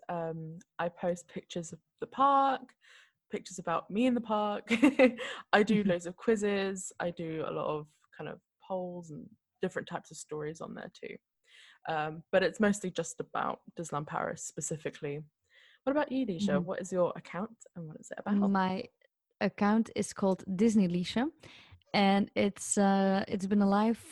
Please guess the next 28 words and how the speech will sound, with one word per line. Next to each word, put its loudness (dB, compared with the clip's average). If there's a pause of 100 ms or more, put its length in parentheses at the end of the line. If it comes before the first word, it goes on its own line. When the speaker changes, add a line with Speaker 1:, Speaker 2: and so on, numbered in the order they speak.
Speaker 2:
for, -2 (200)
I 0
think, -2 (300)
for -2
over 2
more 6
than 4
seven 0
years 0
now. -2 (260)
So -4
it's -2
pretty 0
old. 0 (600)
Speaker 1:
Wow. -14 (640)
Speaker 2:
Yeah. 2 (380)
Uh, 2 (100)
I 2
started -2
my 4
first -4
account -2
on 0
Twitter, -2
which -6
was -2 (160)
also -2
at 0